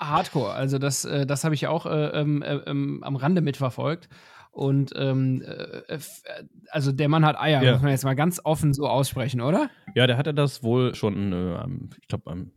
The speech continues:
Speaker 2: relativen Anfang seines Antritts irgendwie angekündigt, dass er da ein bisschen, äh, Ordnung haben will und gegen, der will ja gegen, wollte gegen, was heißt wollte, der ist ja gegen ganz viele Sachen vorgegangen, Korruption, alles und sowas,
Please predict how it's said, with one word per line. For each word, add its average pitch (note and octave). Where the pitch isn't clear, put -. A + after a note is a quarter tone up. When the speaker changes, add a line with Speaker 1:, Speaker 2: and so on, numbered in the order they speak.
Speaker 2:
relativen F#2+
Anfang A2+
seines F#2+
Antritts A2+
irgendwie G2+
angekündigt, A2+
dass F#2+
er G2
da F#2+
ein F#2
bisschen, F#2+
äh, F#2
Ordnung G2
haben F#2
will G2+
und F#2+
gegen, F2+
der F2+
will G2
ja G#2+
gegen, G2+
wollte A2+
gegen, G#2+
was -
heißt -
wollte, G2+
der F2+
ist -
ja A2+
gegen G2+
ganz G#2+
viele G#2+
Sachen G#2+
vorgegangen, F#2+
Korruption, G2
alles G2
und G2+
sowas, G#2